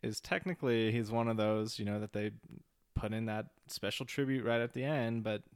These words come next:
they didn't show him or do a whole lot with him. He kinda did the snap, got his arm all gimped, and then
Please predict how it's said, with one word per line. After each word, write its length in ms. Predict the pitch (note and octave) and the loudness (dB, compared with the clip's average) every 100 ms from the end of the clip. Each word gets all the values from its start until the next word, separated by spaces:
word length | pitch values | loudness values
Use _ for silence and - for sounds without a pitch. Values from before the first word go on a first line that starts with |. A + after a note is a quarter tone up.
| - | -8
they 160 | A#2+ D#3+ | -4 -2
didn't 340 | A3+ G#3 B2 | -2 -4 -6
show 400 | - - A#2+ D3+ | -6 -2 0 2
him 300 | C#3+ G#2 G2 | 2 0 -2
or 100 | G#2 | -4
do 240 | G2 A#2+ C#3 | -4 -2 0
a 60 | |
whole 280 | C3 - A#2 | 0 0 2
lot 240 | A#2 G#2+ G#2+ | 2 2 2
with 200 | B2 - | 2 2
him. 300 | G2+ G2+ F#2 - - - - | 0 0 -4 -10 -20 -20 -10
He 220 | - D3 | -2 -2
kinda 320 | - E3+ D#3 | 2 4 4
did 240 | C#3 D#3 D3+ | 2 2 2
the 80 | |
snap, 500 | C#3 C#3 C3+ E3+ - - - _ _ | -2 0 0 0 -2 -6 -14 _ _
got 160 | G#2+ A#2 | 0 2
his 120 | A2 | 2
arm 240 | A2+ C3 | 4 4
all 140 | D3 D3+ | 4 2
gimped, 460 | A#2+ C#3 G3 - - | 2 -2 -2 -6 -6
and 160 | A2 | -2
then 400 | A2 A2 A2 G#2 | 0 0 0 -2